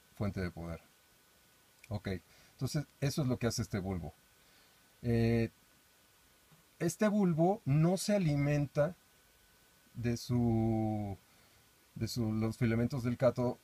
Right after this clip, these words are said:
del mismo voltaje que los otros bulbos, porque este, los, los bulbos, eh,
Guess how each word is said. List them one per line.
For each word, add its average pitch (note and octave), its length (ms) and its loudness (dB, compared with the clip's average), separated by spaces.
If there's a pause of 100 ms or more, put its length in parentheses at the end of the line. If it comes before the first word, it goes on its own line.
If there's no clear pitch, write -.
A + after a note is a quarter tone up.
del B2+ 260 2
mismo D#3 360 4
voltaje B2+ 800 2 (160)
que A#2+ 100 -2
los G#2 200 -4
otros A2 280 -2
bulbos, A#2+ 520 -2
porque A#2 220 -4
este, C3+ 360 -2 (440)
los, C3+ 280 0 (140)
los C3+ 240 0
bulbos, F#3 580 0 (1000)
eh, A2 560 0